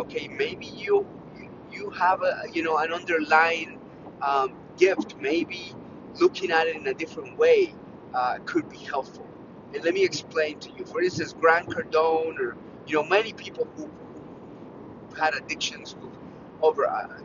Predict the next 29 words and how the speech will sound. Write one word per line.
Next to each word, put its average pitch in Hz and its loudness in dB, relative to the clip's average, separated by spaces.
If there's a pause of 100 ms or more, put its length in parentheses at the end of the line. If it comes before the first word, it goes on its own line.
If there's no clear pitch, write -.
(100)
you 139 -16
know, 135 0
achieved - -6
them, 131 -2 (1160)
they 165 0
have 220 2
these, 196 -4
like, 151 4 (1700)
you 185 -4
know, 185 2
this, 170 0
like, 156 4 (120)
this - -12 (100)
energy 202 0
about 120 -2
them, 117 -10
this, - -4 (880)
this - -12
get 185 8
up 180 6
and 147 -4
go, 175 4
this - -2 (100)
grit, - 0 (320)
right? 151 -2 (1160)
And, 165 0
you 190 0
know, 185 4
maybe 196 0